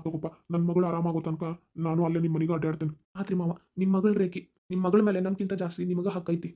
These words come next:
Speaker 1: ನಾವಿಬ್ರು ಕೂಡ ಯಾಕಿನ್ನ ದವಾಖಾನೆ ಕರ್ಕೊಂಡು ಹೋಗೋದು ತೋರ್ಸೋದು ಎಲ್ಲ ಮಾಡೋಣಪ್ಪ. ಯಾಕಂದ್ರ ಒಬ್ಬೊಬ್ರೇ ಇದ್ರೆ ಕೈ ಕಾಲು ಆಡಂಗಿಲ್ಲ.
Speaker 2: ಹಂಗಾಗ್ಲಿ ರೀ ಮಾವ, ನಾನು ಯಾವ ಡಾಕ್ಟರ್ ಚಲೋ ಅದಾರ ಸರ್ಚ್ ಮಾಡ್ತೀನಿ, ನೀವು ಸರ್ಚ್ ಮಾಡ್ರಿ. ಎಲ್ ಚಲೋ ಒಪಿನಿಯನ್ ಸಿಗ್ತೈತಿ ಅಲ್ಲೇ ಹೋಗಿ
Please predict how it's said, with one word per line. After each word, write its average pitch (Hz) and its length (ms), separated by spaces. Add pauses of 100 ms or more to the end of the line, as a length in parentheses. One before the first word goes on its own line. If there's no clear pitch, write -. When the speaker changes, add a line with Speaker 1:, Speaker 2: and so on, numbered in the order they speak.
(160)
Speaker 1:
ನಾವಿಬ್ರು 170 340
ಕೂಡ 175 180
ಯಾಕಿನ್ನ 170 340 (120)
ದವಾಖಾನೆ 156 360
ಕರ್ಕೊಂಡು 156 240
ಹೋಗೋದು 156 200
ತೋರ್ಸೋದು 156 260
ಎಲ್ಲ 151 200
ಮಾಡೋಣಪ್ಪ. 151 300 (280)
ಯಾಕಂದ್ರ 160 340 (500)
ಒಬ್ಬೊಬ್ರೇ 160 280
ಇದ್ರೆ 156 160
ಕೈ 156 100
ಕಾಲು 156 200
ಆಡಂಗಿಲ್ಲ. 147 320 (280)
Speaker 2:
ಹಂಗಾಗ್ಲಿ 196 360
ರೀ 175 60
ಮಾವ, 165 180 (240)
ನಾನು 196 260
ಯಾವ 185 200
ಡಾಕ್ಟರ್ 190 280
ಚಲೋ 185 140
ಅದಾರ 180 160
ಸರ್ಚ್ 175 240
ಮಾಡ್ತೀನಿ, 170 300 (340)
ನೀವು 202 120
ಸರ್ಚ್ 202 240
ಮಾಡ್ರಿ. 170 220 (220)
ಎಲ್ 202 200
ಚಲೋ 202 280
ಒಪಿನಿಯನ್ 185 240
ಸಿಗ್ತೈತಿ 180 300
ಅಲ್ಲೇ 180 180
ಹೋಗಿ 196 280